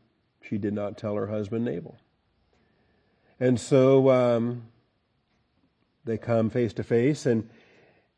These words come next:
David says in verse twenty-one, let's see, "So it came about as she was riding on her donkey and coming down by the hidden part of the mountain that, behold, David and his men were coming down towards her. So she met them."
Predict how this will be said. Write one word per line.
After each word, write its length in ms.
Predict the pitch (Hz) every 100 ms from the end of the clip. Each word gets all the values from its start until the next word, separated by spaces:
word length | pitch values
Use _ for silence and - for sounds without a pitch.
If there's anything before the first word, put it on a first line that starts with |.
| -
David 380 | 123 123 123 110
says 300 | 139 127 117
in 100 | 113
verse 220 | 123 113
twenty-one, 960 | - 135 120 110 131 135 123 120 120 - _ _ _ _ _ _ _ _ _ _ _ _ _ _ _ _ _ _ _ _ _ _ _ _ _ -
let's 160 | 117
see, 120 | - 95
"So 140 | 110
it 60 | -
came 180 | 139
about 300 | 143 123 117
as 80 | 117
she 140 | - 123
was 180 | 120
riding 240 | 120 117 117
on 120 | 110
her 140 | 131
donkey 340 | 131 110 104 113
and 80 | 104
coming 260 | 120 135
down 220 | 120 120
by 100 | 117
the 100 | 110
hidden 220 | 104 151 127
part 240 | 127 131
of 40 |
the 60 | 131
mountain 380 | 120 107 107 107
that, 160 | 110
behold, 420 | 104 104 135 135 110
David 320 | 127 143 147
and 140 | 131
his 180 | 139 131
men 180 | 120 127
were 100 | 123
coming 340 | 123 110 107
down 300 | 104 101 107 - - _ -
towards 420 | 113 127 131 101
her. 160 | 120
So 240 | 113 113 110
she 240 | - 127
met 240 | 127 107 -
them." 260 | 101 123